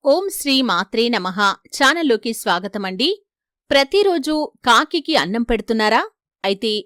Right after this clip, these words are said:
మీకు జీవితంలో మిగిలేది ఇదే. అయితే ప్రతిరోజు కాకికి అన్నం పెట్టటం వల్ల మనకు పుణ్యం దక్కుతుందా, లేకపోతే పాపాన్ని మూటగట్టుకుంటామా? అంటే దీనివల్ల మనకు శుభం కలుగుతుందా, అశుభం కలుగుతుందా?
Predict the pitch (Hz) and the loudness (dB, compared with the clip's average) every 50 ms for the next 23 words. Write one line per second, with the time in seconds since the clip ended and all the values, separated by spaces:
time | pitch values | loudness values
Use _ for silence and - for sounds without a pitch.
0 | - 208 196 214 208 - 226 208 175 - 247 311 330 359 - 320 269 247 226 233 | -8 -8 -8 -6 -6 -4 -6 -6 -4 -2 -4 -2 -2 -2 -2 -2 -2 0 0 0
1 | 233 226 190 175 160 - 196 202 202 202 196 220 208 185 156 190 190 190 - _ | 0 0 -2 -8 -8 -8 -4 -2 -2 -2 -2 -4 -6 -6 -4 -4 -4 -4 -6 _
2 | _ _ _ _ _ _ _ _ _ _ - - 277 320 285 330 320 269 - 262 | _ _ _ _ _ _ _ _ _ _ -4 -2 -2 0 0 0 -2 0 0 0
3 | 233 247 - 381 403 392 381 285 - 339 320 - 294 247 226 302 311 - 349 - | 0 2 2 2 2 2 2 0 -2 -4 -4 0 2 2 2 2 0 -2 -6 -4
4 | - 330 233 160 180 202 247 311 330 311 339 277 269 - 269 294 269 254 247 233 | -2 -2 -2 0 -2 -2 -4 -4 -2 0 -2 -2 -2 -2 -4 -4 -2 0 0 0
5 | 233 233 220 220 - - - 190 190 190 190 - 226 208 214 - _ - - 302 | 0 0 0 0 -2 -4 -8 -8 -6 -6 -6 -6 -4 -4 -4 -4 _ -2 -2 -2
6 | 330 359 359 349 269 196 185 _ - 233 - 226 214 214 208 185 190 - - 196 | 0 0 0 0 0 0 -2 _ -6 -6 -6 -4 -2 0 0 0 0 0 -2 -8
7 | 185 180 - 190 190 202 196 196 208 196 196 - - - 208 190 214 247 - 294 | -8 -8 -8 -8 -6 -8 -6 -4 -2 -2 -2 -2 -4 -2 0 0 0 0 0 -2
8 | 269 254 254 254 208 175 180 180 202 180 190 180 - 196 - 196 185 - 190 180 | -2 0 0 -2 -2 -4 -6 -6 -6 -6 -8 -8 -8 -8 -8 -8 -6 -4 -4 -4
9 | 190 190 175 - _ _ _ _ _ _ _ - 208 190 190 - 240 294 349 - | -4 -4 -8 -8 _ _ _ _ _ _ _ -8 -6 -6 -2 -2 -2 -2 -2 -4
10 | - 196 185 208 269 349 392 415 403 359 330 320 302 294 277 269 - 285 269 - | -8 -12 -6 -2 -2 -2 -2 0 0 0 0 0 -2 -2 -4 -4 -4 -4 -6 -6
11 | - 247 220 302 320 311 277 269 240 226 247 226 - 240 226 240 262 349 - _ | -6 -4 -2 0 -2 0 0 0 0 0 -2 -2 -4 -2 0 0 0 0 -2 _
12 | _ _ _ _ - 165 180 - - 226 220 233 226 214 185 170 180 196 185 202 | _ _ _ _ -6 -6 -4 -4 -4 -4 -4 -4 -2 -2 -2 -2 -2 -4 -6 -6
13 | 196 196 196 - | -2 0 0 -2